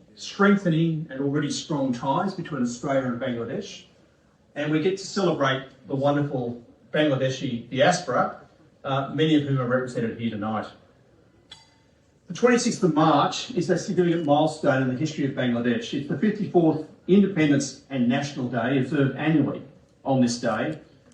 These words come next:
commemorating the spirit of freedom, of unity and resilience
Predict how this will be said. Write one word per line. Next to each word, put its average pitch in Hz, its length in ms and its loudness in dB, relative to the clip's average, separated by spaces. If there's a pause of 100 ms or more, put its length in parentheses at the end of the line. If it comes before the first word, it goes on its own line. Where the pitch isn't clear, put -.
(420)
commemorating 175 600 6
the - 40 0
spirit 175 360 6
of - 160 -4
freedom, 185 520 4
of 135 200 -4
unity 175 560 6 (280)
and 151 160 -2
resilience 143 760 2